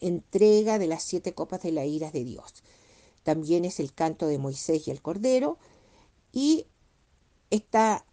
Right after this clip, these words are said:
la cita importante de Apocalipsis quince ocho, el fin del pacto de la nueva alianza, fin de la iglesia, fin del sacramento, fin del purgatorio.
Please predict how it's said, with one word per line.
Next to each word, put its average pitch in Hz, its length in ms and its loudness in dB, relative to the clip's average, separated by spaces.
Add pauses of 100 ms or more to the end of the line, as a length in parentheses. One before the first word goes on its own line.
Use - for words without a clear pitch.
(160)
la 180 180 -2
cita 214 320 -4
importante 202 720 -2
de 175 80 2
Apocalipsis 165 600 -4
quince 202 420 -2
ocho, 220 300 2
el 165 100 0
fin 175 240 -4
del 170 160 -2
pacto 165 300 -6
de 156 80 -2
la 147 100 -2
nueva 143 200 -6
alianza, 214 540 0
fin 180 220 -6
de 156 100 -4
la 147 100 -2
iglesia, 196 500 -2
fin 165 180 -8
del 160 120 -8
sacramento, 190 640 -4
fin 254 440 -6
del 220 240 -2
purgatorio. 185 880 -6